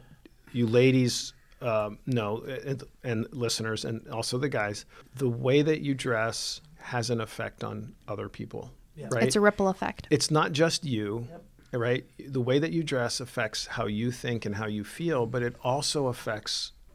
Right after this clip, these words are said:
Speaker 1: everyone that comes into contact with you. And you have the ability to affect others positively, or you have the ability to f-, affect others negatively.
Speaker 3: Mm-hmm.
Speaker 1: The negative effect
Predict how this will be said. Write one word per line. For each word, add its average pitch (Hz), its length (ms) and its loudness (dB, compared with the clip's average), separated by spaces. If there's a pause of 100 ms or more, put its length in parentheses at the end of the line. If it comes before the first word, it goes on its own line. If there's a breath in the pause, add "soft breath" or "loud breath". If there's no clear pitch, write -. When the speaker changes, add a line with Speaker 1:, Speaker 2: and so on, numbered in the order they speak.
(200)
Speaker 1:
everyone 139 400 6
that 120 140 0
comes 117 260 0
into 110 200 -2
contact - 600 -6
with 104 160 -8
you. 101 200 -6 (500 loud breath)
And 120 180 8
you 160 300 4
have 135 340 0
the 135 140 4
ability 113 640 2 (160)
to 127 160 0
affect - 380 0
others 113 420 0
positively, 113 1040 0 (180)
or 123 100 4
you 120 100 6
have 123 180 2
the 123 120 -2
ability 113 400 2
to - 160 -10
f-, - 220 -14
affect 110 400 -4
others 101 320 -6
negatively. 101 680 -6 (120)
Speaker 3:
Mm-hmm. 214 380 2
Speaker 1:
The 143 100 4
negative 143 600 6
effect 107 560 -4